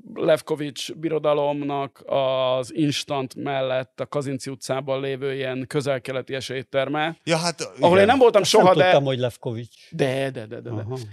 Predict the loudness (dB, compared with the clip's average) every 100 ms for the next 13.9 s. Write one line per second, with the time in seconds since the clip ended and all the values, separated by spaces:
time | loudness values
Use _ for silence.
0 | 0 2 2 2 2 2 0 2 2 2
1 | 0 2 4 6 6 4 -2 -4 -2 -4
2 | -4 -4 0 0 0 0 -4 -8 -8 -6
3 | -4 -4 -4 -6 -6 -10 -12 -12 -10 -8
4 | -8 -8 -6 -4 0 0 -2 0 2 2
5 | 2 0 0 -2 -2 -2 -4 -4 -4 -2
6 | -4 -2 -2 -2 -4 -8 -12 -8 -6 -2
7 | -2 0 0 0 -6 -2 2 4 4 0
8 | -2 -2 2 4 4 2 -4 -6 -6 -4
9 | -2 0 0 0 0 0 0 -2 -4 -8
10 | -8 -8 -10 -10 -10 -6 0 0 0 -6
11 | -10 -12 -8 -4 -4 -4 -4 -6 -8 -12
12 | -12 -14 -14 -18 -6 -4 -2 0 2 4
13 | 4 6 6 8 8 8 8 4